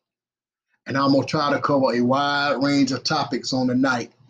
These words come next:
All right. Not really gonna talk about anything in particular, but just a wide variety of topics that I wanna cover on tonight.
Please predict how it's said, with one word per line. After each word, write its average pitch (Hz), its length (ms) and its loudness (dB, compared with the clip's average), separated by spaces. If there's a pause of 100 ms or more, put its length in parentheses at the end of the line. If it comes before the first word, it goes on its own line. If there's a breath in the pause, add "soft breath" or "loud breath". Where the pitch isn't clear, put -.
(680)
All 123 80 -4
right. 156 320 -2 (760)
Not 147 380 -2
really 160 220 4
gonna 151 160 2
talk 170 240 -2
about 156 180 2
anything 156 420 2
in 147 120 0
particular, 147 480 -2
but 127 300 0 (220)
just 139 320 -4
a 135 80 0
wide 135 500 0
variety 135 460 0
of 123 120 -6
topics 135 640 -4
that 123 140 -4
I 120 80 -2
wanna 117 220 -6
cover 127 320 -4
on 113 180 -12
tonight. 135 420 -2